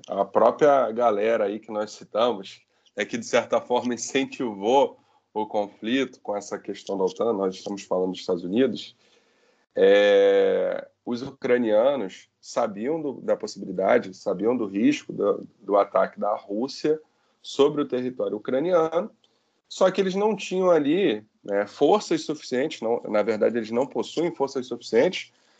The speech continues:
pra segurar essa guerra durante muito tempo. Então, a, existe a expectativa, né,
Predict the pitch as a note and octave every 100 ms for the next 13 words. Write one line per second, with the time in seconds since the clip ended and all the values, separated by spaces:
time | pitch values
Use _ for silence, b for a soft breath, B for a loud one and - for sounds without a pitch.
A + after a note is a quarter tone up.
0 | _ - B2+ D3 G3+ - D#3+ - - -
1 | G#3 F#3+ D#3+ D3+ E3+ E3+ C#3+ C#3+ C#3+ D3+
2 | D3+ - D#3 A3 G#3+ C#3 C#3 C3 _ _
3 | _ _ - G#2 B2+ D3+ D#3 D3+ C#3 -
4 | C3 B2+ C#3 E3+ G3 F#3+ - F3+ - D#3+
5 | C3 - C3 A2+ G2 F#2 _ _ _ _
6 | - G2+ G2+